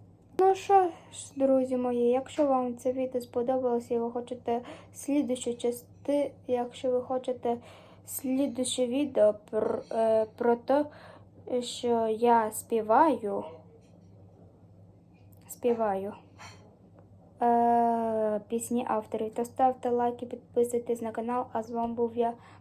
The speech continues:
мене звати Микита М двадцять чотири. Всім пока-пока. І всіх щасливих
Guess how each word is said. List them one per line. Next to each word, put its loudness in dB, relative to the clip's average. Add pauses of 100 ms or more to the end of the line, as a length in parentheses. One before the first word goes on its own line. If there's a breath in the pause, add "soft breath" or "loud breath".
(100)
мене -4
звати -4
Микита -4
М -6
двадцять -6
чотири. -2 (420 loud breath)
Всім -4
пока-пока. -2 (2000)
І 4
всіх 4 (180)
щасливих 2